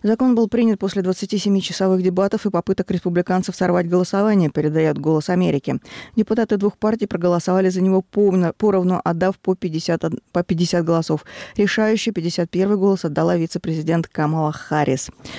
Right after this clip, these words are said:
В законопроекте заложены три основные идеи: введение минимального корпоративного налога в размере пятнадцати процентов, усиление полномочий налогового управления и введение нового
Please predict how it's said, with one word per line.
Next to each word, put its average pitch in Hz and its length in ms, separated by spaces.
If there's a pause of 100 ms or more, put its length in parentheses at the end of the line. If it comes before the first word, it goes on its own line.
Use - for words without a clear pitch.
(240)
В 196 60
законопроекте 202 600
заложены 185 420
три 196 160
основные 165 640
идеи: 170 560
введение 175 500
минимального 170 540
корпоративного 170 640
налога 170 360
в 156 40
размере 160 340
пятнадцати 160 460
процентов, 220 540
усиление 175 420 (100)
полномочий 190 680
налогового 160 640 (400)
управления 233 600
и 240 220
введение 196 880
нового 185 520